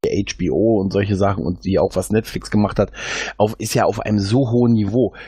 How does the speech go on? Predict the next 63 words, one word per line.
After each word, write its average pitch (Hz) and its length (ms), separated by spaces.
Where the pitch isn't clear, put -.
Ich - 120
habe 107 160
letztens, 131 400
äh, 110 100
auf, 104 320
auf - 160
YouTube - 440
ein - 40
paar 95 160
Serien 117 360
noch 104 100
aus - 140
den 104 120
neunzigern, 104 520
die 92 80
ich - 120
da, 98 180
äh, 80 140
so 95 140
ganz 98 320
geil 98 200
fand, 92 280
mir 110 140
mal 104 140
angeguckt. 110 520
Die 104 60
sind 104 180
so 104 80
Mitte 120 220
der 104 120
neunziger 107 560
und 101 140
da 104 100
gab's 107 240
dann 127 140
so 120 160
ein 135 360
Highlight, 113 460
ein 104 80
bisschen 117 340
ein 165 220
Action-Highlight 135 760
am 120 120
Ende 139 260
der 107 160
Folge, 101 420
aber 110 220
das 104 160
war 117 120
nichts 175 400
gegen 131 260
das, 131 240
was 117 120
ich 113 160
heute 143 260
jetzt 127 200
in 113 80
einer, 117 440
weiß 104 160
ich 120 80
nicht, 104 140
in 101 80
einer 107 320